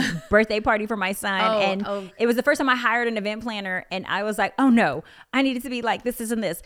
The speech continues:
Speaker 2: So I know you're dealing with, you know, these extra, probably over the top demands.
Speaker 1: For sure.
Speaker 2: What does the energy management look like when, uh, a client is dissatisfied or disgruntled? How are you bringing them back down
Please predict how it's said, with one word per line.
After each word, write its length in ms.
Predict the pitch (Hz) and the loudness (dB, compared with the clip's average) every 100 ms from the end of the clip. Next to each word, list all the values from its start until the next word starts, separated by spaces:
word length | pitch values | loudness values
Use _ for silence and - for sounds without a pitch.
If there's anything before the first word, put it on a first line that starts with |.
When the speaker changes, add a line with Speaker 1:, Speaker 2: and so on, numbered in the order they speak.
| - | -18
Speaker 2:
So 160 | - 247 | -2 2
I 80 | 214 | 4
know 140 | 240 | 2
you're 180 | 302 285 | 2 0
dealing 600 | 208 208 233 226 220 180 | 0 0 0 -2 -2 -2
with, 480 | 180 196 196 190 - | 0 0 0 0 -4
you 120 | - 190 | -6 -2
know, 120 | 170 | -2
these 240 | 185 185 - | -4 -6 -2
extra, 320 | 185 - 214 | -4 -2 -4
probably 240 | 208 185 185 | -2 -2 -2
over 220 | 151 180 | -2 -4
the 100 | 208 | -4
top 240 | 180 - | -4 -2
demands. 560 | 180 185 160 156 156 - - | -2 -2 -2 -4 -6 -8 -14
Speaker 1:
For 160 | - 165 | -8 -8
sure. 380 | - 170 165 156 | -6 -6 -4 2
Speaker 2:
What 140 | 262 | 2
does 160 | 330 254 | 2 -2
the 140 | 269 - | -6 -4
energy 360 | 208 214 190 | -4 -2 -4
management 560 | 185 170 156 160 175 - | -2 -2 -4 -6 -8 -8
look 360 | 156 165 139 - | -4 -2 -4 -8
like 360 | 170 156 147 143 - | -4 -2 -2 -4 -8
when, 560 | 165 170 165 160 160 - _ | -4 -2 -2 -2 -4 -8 _
uh, 200 | 151 151 - | -2 -2 -2
a 80 | |
client 300 | 185 240 233 | -2 0 0
is 100 | 226 | -2
dissatisfied 600 | - 180 156 160 - 156 151 | -4 -4 -4 -4 0 -2 0
or 160 | 175 | -2
disgruntled? 880 | 170 180 - - 233 247 190 165 160 - | -2 -6 -10 -4 -4 -2 -2 -2 -4 -10
How 180 | - 208 | -4 -2
are 100 | 233 | -2
you 540 | 220 214 208 202 180 156 | -2 -4 -4 -4 -4 -4
bringing 280 | 202 208 196 | -2 -2 -2
them 100 | 180 | 0
back 280 | 170 160 147 | 0 -2 -4
down 560 | 175 170 165 160 160 | -4 -2 -2 -4 -6